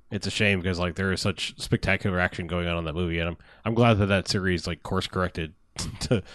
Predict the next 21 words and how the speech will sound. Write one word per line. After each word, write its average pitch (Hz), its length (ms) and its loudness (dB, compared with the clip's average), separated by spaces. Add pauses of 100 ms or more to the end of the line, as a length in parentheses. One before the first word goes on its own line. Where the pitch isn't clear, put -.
(220)
what 127 160 8
it 101 100 4
needed 98 240 4
to 90 40 0
be, 90 160 0
'cause, 90 160 -2
like, 92 240 0 (680)
that 123 160 6
movie 113 240 6
goes 110 280 4
some 98 200 2
weird 95 240 4
places, 85 360 2
like 90 180 0
when 87 360 -2
he 98 160 -2
flips - 440 0
out 95 220 4
and 87 120 -6
just, 92 180 -2
like, 90 320 0